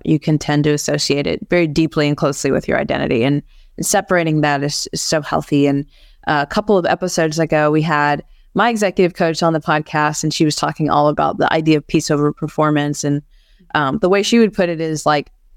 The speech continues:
some of us put the whole shooting match, right, on our job or our thing. And once that's gone away, it's like we feel stripped down to nothing. And so the idea that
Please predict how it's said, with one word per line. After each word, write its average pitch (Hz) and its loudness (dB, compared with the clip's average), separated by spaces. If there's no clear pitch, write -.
some 190 0
of 170 0
us 165 0
put - -4
the 160 -2
whole 160 2
shooting 156 2
match, 135 0
right, 139 2
on 147 0
our 147 -2
job 123 0
or 123 2
our 151 -2
thing. 156 0
And 156 2
once 165 0
that's - -2
gone 156 0
away, 156 0
it's 165 -2
like 160 -2
we 175 4
feel 160 0
stripped - -2
down 143 0
to 151 -4
nothing. - -6
And 156 0
so 160 0
the 160 2
idea 156 2
that 147 0